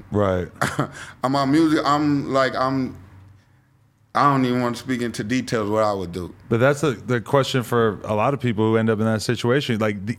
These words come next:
Speaker 1: he's, they're in, or like, you know, all the dudes are on that side are in the exact same situation that you're talking about that you were in with your sister,
Speaker 2: Mm-hmm.
Speaker 1: where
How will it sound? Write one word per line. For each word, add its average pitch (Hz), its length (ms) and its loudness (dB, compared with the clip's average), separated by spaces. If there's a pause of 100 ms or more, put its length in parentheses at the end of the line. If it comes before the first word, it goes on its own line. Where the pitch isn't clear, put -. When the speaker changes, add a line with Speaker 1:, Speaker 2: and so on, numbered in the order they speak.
Speaker 1:
he's, 139 360 -2
they're 156 340 2
in, 147 500 0
or 120 120 2
like, 110 280 0
you 117 100 -2
know, 101 200 -4
all 147 200 4
the 151 80 0
dudes 131 240 2
are 123 100 6
on 113 140 4
that 117 180 2
side 110 300 2
are 104 80 2
in 104 100 2
the 104 60 2
exact 101 360 0
same 104 180 -2
situation 101 520 0
that 95 80 0
you're 98 100 0
talking 98 340 0
about 92 220 0
that 85 100 -4
you 104 140 0
were 107 160 2
in 92 260 0
with 90 320 -4
your 76 180 -6
sister, 85 480 -6 (180)
Speaker 2:
Mm-hmm. 104 180 -6
Speaker 1:
where 101 360 2